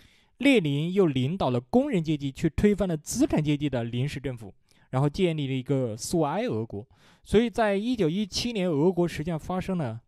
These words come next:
两次革命，是吧？发生了两次革命，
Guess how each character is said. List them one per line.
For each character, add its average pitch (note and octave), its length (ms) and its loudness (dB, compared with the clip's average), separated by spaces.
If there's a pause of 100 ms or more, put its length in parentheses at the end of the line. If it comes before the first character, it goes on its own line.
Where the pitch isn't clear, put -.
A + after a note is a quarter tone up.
(360)
两 A2+ 380 -6
次 - 220 -8
革 C3 180 -6
命， C3 220 -10
是 - 140 -12
吧？ D3 100 -4
发 G3 180 -6
生 G3+ 140 -6
了 F#3+ 80 -4
两 A2+ 240 -6
次 C#3+ 140 -8
革 B2 120 -8
命， B2 160 -10